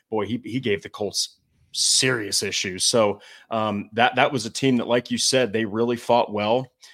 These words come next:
Uh, they didn't really miss many beats, the Raiders, on, on offense. I thought that they did a good job given the circumstances of their quarterback play and their coaching. And, uh, you know what, though? At the end of the day, the Colts won against, like you said,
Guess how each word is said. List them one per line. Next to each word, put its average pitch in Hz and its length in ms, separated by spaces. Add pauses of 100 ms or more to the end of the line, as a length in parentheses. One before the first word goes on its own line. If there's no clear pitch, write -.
(100)
Uh, 101 360
they 101 120
didn't 104 300
really 107 540
miss 113 340
many 117 240
beats, 104 340
the 120 120
Raiders, 117 440
on, 107 160
on 104 140
offense. 113 540
I 98 80
thought 107 220
that 101 120
they 107 100
did 104 180
a 101 40
good 95 220
job 98 380
given 104 260
the 92 40
circumstances 107 840
of 92 180 (240)
their 107 140
quarterback 113 580
play 113 280
and 107 100
their 92 100
coaching. 117 560
And, 92 180
uh, 95 240 (460)
you 113 100
know 113 140
what, 120 220
though? 127 160
At 120 80
the 110 80
end 120 80
of 107 40
the 107 60
day, 113 160
the 104 80
Colts 117 340
won 113 320
against, 104 340
like 107 140
you 101 80
said, 98 320